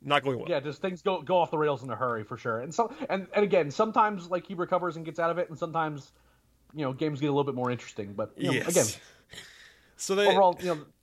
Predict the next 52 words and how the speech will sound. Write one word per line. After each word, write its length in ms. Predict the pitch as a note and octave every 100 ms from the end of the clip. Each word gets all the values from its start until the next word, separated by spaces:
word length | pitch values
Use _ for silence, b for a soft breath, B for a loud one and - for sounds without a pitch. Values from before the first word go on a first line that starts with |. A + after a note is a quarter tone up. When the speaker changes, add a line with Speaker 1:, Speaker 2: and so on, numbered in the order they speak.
| _
Speaker 2:
they 80 | E3+
won 120 | F#3
that 100 | F3+
game 160 | E3 D#3+
five 260 | E3 D3+
three. 280 | D3+ D#3+ D3+ C#3+ _ _ _ - -
I'm 140 | C3+
fine. 160 | - E2+ _
Speaker 1:
Yeah, 200 | D3 D#3
Speaker 2:
<laughs> 100 | B2
Speaker 1:
y-, 80 | B2+
you 220 | C3+ D3+ D#3
win 140 | F#3+
on 80 | F#3+
Monday. 560 | D#3+ D3+ D3 D3 C#3+
Uh, 140 | C3+ B2+
it 100 | B2+
doesn't 260 | C#3+ C#3
bite 220 | B2 B2+ -
you. 240 | B2 B2+
Obviously, 320 | A#2 B2 C3
a 20 |
home 140 | A#2+ B2+
run 120 | B2
by 60 | B2
Ronald 220 | A#2+ A2+
Acuna, 380 | A2 D#3+ F3 D#3
who 160 | C3+
is 260 | B2+ - - -
still 200 | - -
pretty 200 | A2 A2
good. 240 | A2 D#3+ D#3 B B B B
Uh, 220 | B2+ B2+
he 120 | B2 E3
ho-, 120 | G3 C3
by 120 | D3+
the 40 |
way, 80 | D#3
he 80 | C#3
homered 220 | D3 D#3+
again 140 | C3 B2+
on 80 |
Tuesday. 360 | A#2 C3+ A#2 A#2
I 60 | A2+
think 140 | B2
he's, 180 | B2 - _ _ _
again, 220 | - A2+
pretty 140 | G#2 A2+
good 80 | A2
at 60 |
baseball. 340 | A2+ G#2+ A#2 G#2+ B B -
Um, 240 | C3+ C3